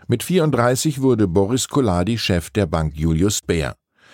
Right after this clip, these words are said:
Zweitausendachtzehn wechselte der schweizerisch-italienische Finanzmanager dann in den hochexklusiven Gesellschafterkreis der Genfer Privatbank Pictet,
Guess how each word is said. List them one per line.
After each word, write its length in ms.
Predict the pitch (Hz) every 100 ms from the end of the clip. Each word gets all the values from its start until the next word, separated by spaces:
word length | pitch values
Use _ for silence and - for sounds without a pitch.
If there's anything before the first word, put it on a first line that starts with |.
| - -
Zweitausendachtzehn 1000 | - 151 147 110 107 113 - - 87 76
wechselte 440 | 98 - 117 110
der 140 | 90 76
schweizerisch-italienische 1200 | - 85 92 - 90 87 - 82 82 87 90 92
Finanzmanager 880 | 101 95 113 - 110 107 92 110
dann 220 | - 107
in 140 | 107 110
den 200 | 117 107
hochexklusiven 960 | 147 - 98 - - 104 90 98 107
Gesellschafterkreis 1040 | 104 87 92 85 85 - 92 - 92 98 -
der 160 | 73
Genfer 380 | 65 87 95 80
Privatbank 840 | - 78 73 85 - 78 76 -
Pictet, 520 | - 80 - - 110